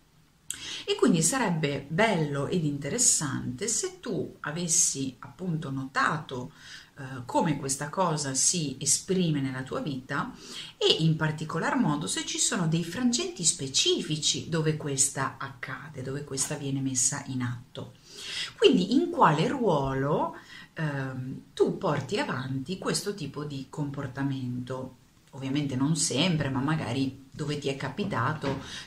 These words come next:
per la maggior parte delle volte di metterlo in atto. Perché oggi proprio di ruoli, eh, vorrei parlarvi.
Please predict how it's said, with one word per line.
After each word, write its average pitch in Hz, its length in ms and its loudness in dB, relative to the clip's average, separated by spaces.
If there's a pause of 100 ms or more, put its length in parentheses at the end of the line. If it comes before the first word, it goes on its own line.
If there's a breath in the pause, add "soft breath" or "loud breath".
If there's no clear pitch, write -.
per 139 160 -4
la 135 100 -2
maggior 135 520 0
parte 151 340 0
delle 143 220 0
volte 131 400 -4
di 202 100 -2
metterlo 135 460 -2
in 131 120 -2
atto. 117 640 -8 (1000 loud breath)
Perché 320 360 2
oggi 175 340 0
proprio 165 400 0
di 185 180 0
ruoli, 139 800 -2
eh, 127 400 -6
vorrei 135 600 -2
parlarvi. 131 880 -6